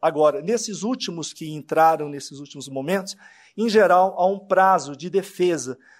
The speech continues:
São dez, vinte dias, cada estado tem a sua legislação, seu município. Então, aí, como o sistema é descentralizado, a competência é concorrente, cada um tem, muitas vezes, a aplicação da sua própria legislação. Em geral, os estados têm e atingem todos os municípios.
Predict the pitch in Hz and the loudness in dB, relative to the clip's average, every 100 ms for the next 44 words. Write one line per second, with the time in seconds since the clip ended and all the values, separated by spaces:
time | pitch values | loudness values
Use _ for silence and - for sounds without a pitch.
0 | - 175 165 151 170 170 147 131 170 - | -6 -4 -2 4 6 6 2 -10 -12 -14
1 | 135 180 165 135 - 175 180 - 175 180 | -12 -6 -6 -6 -2 -2 -2 -2 2 2
2 | 170 - 160 - 160 156 147 151 - 185 | 0 -8 -10 -8 -8 -8 -6 -6 -4 -2
3 | 180 170 _ _ - 175 170 160 - - | -2 -4 _ _ -8 -6 -6 -8 -8 -6
4 | 185 185 156 - 196 190 175 180 175 214 | -8 -8 -8 -2 -2 0 2 2 0 -6
5 | - _ _ - 220 240 202 202 - 185 | -12 _ _ 4 4 4 0 -6 -6 -4
6 | 170 143 208 254 226 214 196 180 160 151 | -2 2 4 4 2 -4 2 2 2 0
7 | 139 139 135 156 156 147 147 - 208 180 | 2 0 -8 -8 -8 -8 -8 -8 -6 -6
8 | 247 214 262 - 311 285 285 277 233 233 | 0 0 0 2 4 4 2 0 -2 -2
9 | - _ - 208 214 170 196 185 185 202 | -12 _ -6 -4 -2 0 0 2 -2 -2
10 | 190 185 - 190 185 180 190 180 - 185 | -2 -2 0 -4 -4 -2 -2 -2 2 4
11 | 190 196 180 165 175 - 180 196 226 240 | 4 0 -4 -4 -4 -4 -4 2 4 4
12 | 208 202 - 196 196 - 202 208 190 208 | 4 -2 2 2 2 -6 -4 -2 -2 -4
13 | 190 185 - 190 185 180 175 175 175 151 | -10 -6 0 0 0 -12 -10 -10 -10 -10
14 | 135 | -12